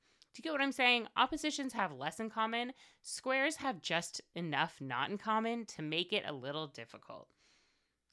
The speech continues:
They have common ground, but some of those details are not in, they're not cohesive. They're not in agreement. They aren't polar opposites, right?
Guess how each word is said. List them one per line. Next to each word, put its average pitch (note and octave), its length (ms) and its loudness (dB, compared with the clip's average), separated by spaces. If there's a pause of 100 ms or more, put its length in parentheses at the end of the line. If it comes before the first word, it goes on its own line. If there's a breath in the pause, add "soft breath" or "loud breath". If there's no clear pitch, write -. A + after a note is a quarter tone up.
(120)
They D#4+ 200 6
have D4 280 6
common D4+ 240 2
ground, A#3+ 320 4
but A3+ 220 6 (120)
some - 180 0
of G#4 80 2
those F#4+ 180 2
details A3+ 600 2
are F3 160 6
not D#3+ 460 4
in, E3+ 460 -2 (120)
they're F#3+ 280 8
not E3+ 200 6
cohesive. C#3 520 -4
They're C#3 100 -2
not C#3+ 300 0
in D#3+ 100 0
agreement. C#3+ 480 -6 (480 soft breath)
They D4+ 120 4
aren't D#4 240 2
polar A#3+ 440 0
opposites, - 600 -2
right? D3 280 -6